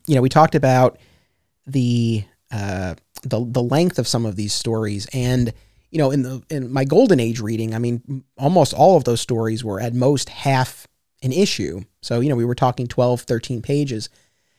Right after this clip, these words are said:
And, uh, now in the Silver Age reads, there were a few that were still in that range, but we were running in, we're now running into a lot more of the, of the full issue stories where we have, you know,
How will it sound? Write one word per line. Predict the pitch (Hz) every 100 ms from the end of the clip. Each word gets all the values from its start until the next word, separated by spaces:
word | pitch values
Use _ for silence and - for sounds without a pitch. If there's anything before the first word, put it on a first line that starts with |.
| _ -
And, | 139 135 127 127
uh, | 120 117 113
now | 139 170 160
in | 135
the | 123
Silver | - 170 196 120
Age | 117 113
reads, | 113 113 113 -
there | 220
were | 254 269
a |
few | - 180 165
that | 139
were | 135
still | - 139 123
in |
that | 120 110
range, | 123 131 127 117
but | - 120 -
we | 127
were | 123 127
running | 139 151 139
in, | 127
we're | 131 120
now | 131 156
running | 151 131 127
into | 123 120
a |
lot | 120 131 131
more | 127 123 127 123
of | 120 117
the, | 123 120 - _
of | 120 117
the |
full | 113 - 160 143 131
issue | 135 - 127
stories | 120 - 180 160 110
where | 120 117
we | 117
have, | 123 127 123 117 _ _ _ _ _ _
you | 143
know, | 120